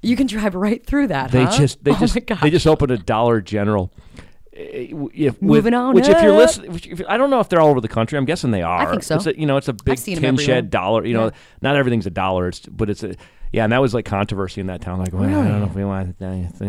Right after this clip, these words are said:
Speaker 2: Dollar General, but I
Speaker 1: Well,
Speaker 2: like
Speaker 1: good
Speaker 2: it.
Speaker 1: for them.
Speaker 2: I like
Speaker 1: I'm
Speaker 2: it.
Speaker 1: glad they're moving up in the world.
Speaker 2: Yeah, hey, I, you know, and, you know, I think that they, they, they won the football championship a couple years ago. Sounds like your, your, uh,
Speaker 1: Yeah.
Speaker 2: former high school is a
Speaker 1: My,
Speaker 2: pretty good,
Speaker 1: my
Speaker 2: you know,
Speaker 1: high
Speaker 2: they're
Speaker 1: school's
Speaker 2: still
Speaker 1: kicking
Speaker 2: playing.
Speaker 1: butt.
Speaker 2: So that means that, what that means that,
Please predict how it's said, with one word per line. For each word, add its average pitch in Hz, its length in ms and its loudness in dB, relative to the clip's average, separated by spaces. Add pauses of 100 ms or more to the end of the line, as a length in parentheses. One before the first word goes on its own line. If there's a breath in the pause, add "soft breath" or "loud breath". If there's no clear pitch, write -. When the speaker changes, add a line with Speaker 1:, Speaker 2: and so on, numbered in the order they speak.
Speaker 2:
Dollar 87 320 -8
General, 90 320 -6
but 87 160 -10 (440 soft breath)
I 135 120 0
Speaker 1:
Well, 139 140 2
Speaker 2:
like - 100 2
Speaker 1:
good 110 60 0
Speaker 2:
it. - 20 2
Speaker 1:
for 226 80 0
them. 135 320 -4
Speaker 2:
I 123 60 2
like 147 160 2
Speaker 1:
I'm - 20 0
Speaker 2:
it. - 20 -2
Speaker 1:
glad 196 220 -2
they're 202 80 -2
moving 170 260 -2
up 147 140 -4
in 135 40 -2
the 127 80 -6
world. 123 320 -8
Speaker 2:
Yeah, 139 160 -2
hey, 139 160 -4
I, 143 200 -6 (100)
you 175 100 -6
know, 151 140 -2
and, 185 320 -4 (160)
you 147 60 -2
know, 131 120 -2
I 135 60 -6
think 143 240 -10
that - 220 -10
they, 123 180 -4
they, 135 240 0
they 131 160 -2
won 135 160 2
the 127 60 -2
football 131 240 -2
championship 127 480 -4
a - 40 -12
couple 127 200 -4
years 120 160 -6
ago. 156 180 0 (320 loud breath)
Sounds 135 220 -2
like 113 160 -2
your, 120 240 -2 (160)
your, 135 400 -6 (180)
uh, 123 100 -2
Speaker 1:
Yeah. 190 200 0
Speaker 2:
former 131 180 2
high 113 140 0
school 123 220 0
is 117 60 -2
a - 40 -2
Speaker 1:
My, 135 80 0
Speaker 2:
pretty 208 180 2
good, 110 160 0
Speaker 1:
my 151 80 0
Speaker 2:
you 165 60 2
know, - 60 0
Speaker 1:
high - 0 -
Speaker 2:
they're 170 80 -2
Speaker 1:
school's 131 240 -2
Speaker 2:
still 165 120 0
Speaker 1:
kicking 135 300 -2
Speaker 2:
playing. 139 480 2
Speaker 1:
butt. 135 60 -8
Speaker 2:
So 131 120 -2
that 135 120 2
means 131 200 0
that, 127 220 -4
what 143 160 -2
that 233 160 -4
means 180 220 -2
that, 135 100 0